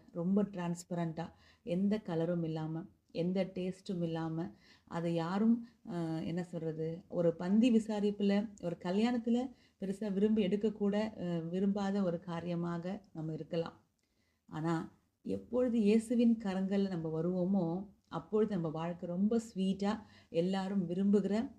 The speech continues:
எல்லாரும் ஆச்சரியப்படுகிற ஒரு வாழ்க்கையாக நம்ம வாழ்க்கை மாறிவிடும். நம்ம நினைச்சு பார்க்க முடியாத அதிசய விதமாய்,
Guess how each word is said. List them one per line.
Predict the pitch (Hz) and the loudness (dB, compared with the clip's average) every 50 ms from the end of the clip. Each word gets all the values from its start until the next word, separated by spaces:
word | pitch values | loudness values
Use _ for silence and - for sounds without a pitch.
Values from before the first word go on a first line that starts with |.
| _ | _
எல்லாரும் | - 160 160 170 185 202 202 202 202 202 220 226 226 - | -6 -4 -2 0 0 0 0 0 0 0 0 0 -2 -4
ஆச்சரியப்படுகிற | 214 180 190 202 202 - - 262 262 240 262 254 240 240 196 180 180 170 175 175 190 226 269 - - - _ _ _ _ _ 165 | -6 -10 -8 -10 -10 -4 0 2 2 4 2 2 0 0 -2 -2 -2 -2 0 0 0 0 -2 -4 -8 -20 _ _ _ _ _ -4
ஒரு | 175 175 | -2 -2
வாழ்க்கையாக | 165 170 165 165 170 170 - 175 170 185 | -2 -2 -4 -6 -6 -6 -6 -8 -6 -4
நம்ம | 180 165 160 | -4 -4 -4
வாழ்க்கை | 156 160 156 156 151 - 165 160 | -4 -4 -6 -6 -6 -6 -6 -6
மாறிவிடும். | 160 156 156 160 165 160 151 160 170 - - | -6 -6 -6 -6 -4 -4 -4 -6 -8 -10 -10
நம்ம | - 185 165 165 170 165 165 | -8 -6 -6 -4 -4 -2 -2
நினைச்சு | 170 202 220 220 - - - 277 233 | -2 -4 -4 -6 -6 -6 -6 -4 -4
பார்க்க | 247 214 208 208 208 | -4 -6 -6 -4 -4
முடியாத | 196 190 185 180 185 180 180 180 180 175 202 180 | -4 -2 -2 -4 -6 -6 -6 -6 -4 -2 -2 -4
அதிசய | - - - 151 170 190 190 - - 202 196 | -4 -6 -8 -6 -6 -6 -6 -4 -2 0 0
விதமாய், | 180 165 160 165 160 160 160 165 202 226 | 0 -2 -2 -4 -4 -4 -4 -4 -6 -8